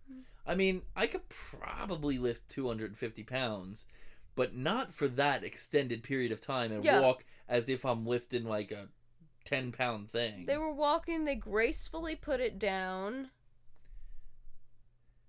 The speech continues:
Speaker 1: And then he runs over and tries to pick it up in the most awkward way possible.
Speaker 2: But, like, why is the audience supposed to just accept that, okay, that's a thousand pounds, there's no doubt about it in my mind?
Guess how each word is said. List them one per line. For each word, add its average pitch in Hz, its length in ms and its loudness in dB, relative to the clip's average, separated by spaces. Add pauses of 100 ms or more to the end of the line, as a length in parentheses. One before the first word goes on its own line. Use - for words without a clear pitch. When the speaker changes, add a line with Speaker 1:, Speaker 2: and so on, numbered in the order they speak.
(140)
Speaker 1:
And 139 180 0
then 147 320 2 (1080)
he 160 400 -4
runs 135 420 -4
over 117 260 4
and 113 180 -4
tries 113 240 -2
to - 60 -18
pick - 180 -8
it 113 80 0
up 98 260 -6 (1400)
in 120 160 0
the 117 80 -2
most 113 300 -2 (140)
awkward 135 560 -4
way 226 160 2
possible. - 640 -2
Speaker 2:
But, - 60 4
like, 523 200 6 (180)
why 381 200 10 (180)
is 381 80 4
the 415 180 8
audience 294 460 6
supposed 262 440 4
to 285 100 -4
just 247 320 0
accept 240 640 2
that, 214 240 6
okay, 226 340 6
that's 226 240 6
a - 60 -4
thousand 208 480 4
pounds, 208 440 4
there's 202 240 2
no 233 220 8
doubt 226 300 10
about 220 260 8
it 240 60 2
in 233 40 -2
my 233 160 6
mind? 220 380 6